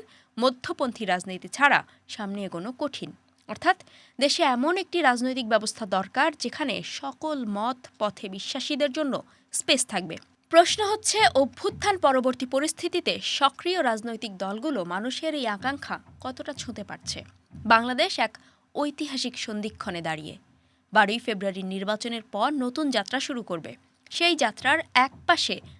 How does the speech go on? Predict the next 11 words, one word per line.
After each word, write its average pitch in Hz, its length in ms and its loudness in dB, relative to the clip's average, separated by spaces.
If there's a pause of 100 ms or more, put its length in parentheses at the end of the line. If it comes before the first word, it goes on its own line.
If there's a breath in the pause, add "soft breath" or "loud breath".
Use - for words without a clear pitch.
(180 loud breath)
বাংলাদেশ 196 440 2
জাতীয়তাবাদী 220 680 -2
দল 233 240 2
বিএনপি, 277 480 0 (460 soft breath)
অন্য 254 260 0
পাশে 294 300 -4
বাংলাদেশ 214 500 -2
জামায়াতে 208 420 -4
ইসলামীর 240 380 -4
নেতৃত্বাধীন 196 680 -6
জোট। - 280 -6